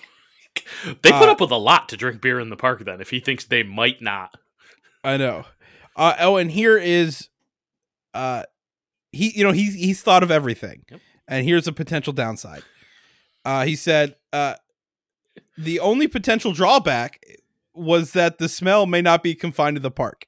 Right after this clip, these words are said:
Speaker 2: I'm not a fertilizer expert," as he says, "but I understand it. Uh, it is clear it might smell a bit outside of the park as well. These are chicken droppings, after all. I cannot guarantee that the rest of the park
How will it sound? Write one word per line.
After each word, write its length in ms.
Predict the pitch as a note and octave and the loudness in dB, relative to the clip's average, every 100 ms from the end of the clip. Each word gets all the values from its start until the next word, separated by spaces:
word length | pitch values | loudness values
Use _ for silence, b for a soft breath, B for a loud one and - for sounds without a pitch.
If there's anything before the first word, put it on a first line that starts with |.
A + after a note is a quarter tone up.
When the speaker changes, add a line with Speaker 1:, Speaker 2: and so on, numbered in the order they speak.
| - | 0
Speaker 2:
I'm 200 | D#3+ B3 | 2 4
not 160 | C#4+ A3 | 4 4
a 40 | |
fertilizer 560 | - F#3 D3+ C#3+ C#3+ B2 | 2 0 2 2 0 -2
expert," 440 | C3+ - B2+ D3 _ - | -4 -4 -8 -8 _ -14
as 120 | B2+ | -12
he 100 | B2 | -10
says, 300 | - B2+ - B B B | -10 -12 -12 B B B
"but 100 | - | 2
I 140 | G3 G#3+ | 6 6
understand 520 | A#3+ A3 - G3 F#3 | 6 0 2 2 2
it. 180 | C#3+ - b b b b _ | 0 -4 b b b b _
Uh, 240 | C#3+ C#3+ C3+ - | -2 0 -2 -4
it 100 | F3 | -2
is 140 | F#3+ - | -2 -2
clear 400 | - A3+ A#3 A3+ | 0 2 2 0
it 140 | F#3 F#3 | -4 2
might 280 | F#3+ A3 - | 2 2 0
smell 460 | G#3+ G3+ F3+ E3+ - | -2 2 2 0 -2
a 80 | E3 | 0
bit 300 | F3+ F3 - | 2 2 -2
outside 580 | F#3 G#3+ G3 - F#3+ G3 | 0 0 0 0 4 4
of 80 | F3+ | 4
the 100 | E3+ | -6
park 340 | - D3+ C3+ | 0 0 0
as 120 | C3 C3 | -6 -6
well. 320 | A2+ F#2+ - b b b _ - | -6 -6 -12 b b b _ -8
These 180 | C#3+ | -4
are 240 | D#3+ D#3 C#3+ - | 0 0 -2 -8
chicken 360 | - C4+ A#3+ E3 | 2 2 2 0
droppings, 440 | D#3 B2+ C#3+ B2 | 0 0 -2 -6
after 340 | A2 - B2+ G#2+ | -8 -6 -6 -4
all. 220 | C3 - | -4 -2
I 100 | G3 | -4
cannot 360 | A#3 E4+ C#4+ A3 | 0 2 2 0
guarantee 520 | A#3 A#3 A3+ - G#3+ | -2 -2 -2 -4 -4
that 200 | F#3+ F3 | -4 -2
the 100 | F3 | -2
rest 360 | D#3 F#3+ A3+ C4 | 4 4 4 0
of 80 | |
the 100 | G3+ | -4
park 420 | F3 G3 D#3+ D3 | -2 2 2 2